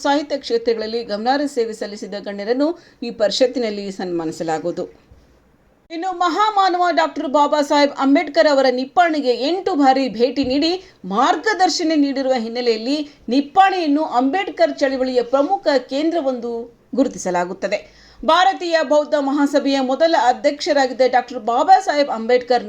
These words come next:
ನಂತರದ ಅಧ್ಯಕ್ಷರು ಯಶವಂತರಾವ್ ಅಂದರೆ ಭಯ್ಯ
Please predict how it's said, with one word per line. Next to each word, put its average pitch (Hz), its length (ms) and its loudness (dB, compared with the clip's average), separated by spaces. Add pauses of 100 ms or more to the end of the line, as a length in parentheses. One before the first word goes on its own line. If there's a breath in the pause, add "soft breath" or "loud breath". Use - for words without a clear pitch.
ನಂತರದ 330 400 0 (100)
ಅಧ್ಯಕ್ಷರು 285 460 -2 (360 loud breath)
ಯಶವಂತರಾವ್ 330 540 2
ಅಂದರೆ 311 240 4 (400 loud breath)
ಭಯ್ಯ 285 180 4